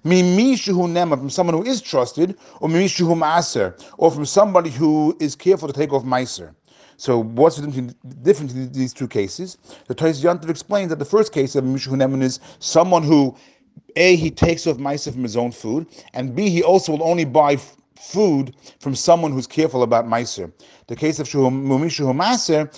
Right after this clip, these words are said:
is someone who, although he'll buy from anybody, he'll be sure to take off Ma'aser from his own food.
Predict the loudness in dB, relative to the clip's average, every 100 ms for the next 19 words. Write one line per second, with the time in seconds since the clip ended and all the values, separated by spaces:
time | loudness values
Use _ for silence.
0 | -18 -8 -4 0 2 2 2 4 4 4
1 | 2 0 -2 -4 -4 0 0 0 -6 _
2 | -2 0 0 -2 0 0 0 -2 -2 -2
3 | -4 -6 -10 -2 -2 -2 -6